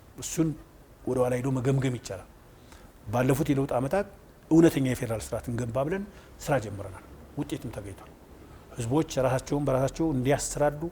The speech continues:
እድል ሰጥቷል። የራስን በራስ የማስተዳደር ጥያቄ ያላቸው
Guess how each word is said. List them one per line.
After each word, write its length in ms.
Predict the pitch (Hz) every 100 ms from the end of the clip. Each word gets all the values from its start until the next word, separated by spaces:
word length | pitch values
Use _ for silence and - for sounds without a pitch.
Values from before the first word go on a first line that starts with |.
| - - - -
እድል 320 | 147 104 135
ሰጥቷል። 380 | - - - - - - - - - - - -
የራስን 460 | 127 147 156 - 180
በራስ 260 | 147 151 143
የማስተዳደር 600 | 139 139 - 139 135 127
ጥያቄ 320 | - 135 123 139
ያላቸው 420 | 123 123 -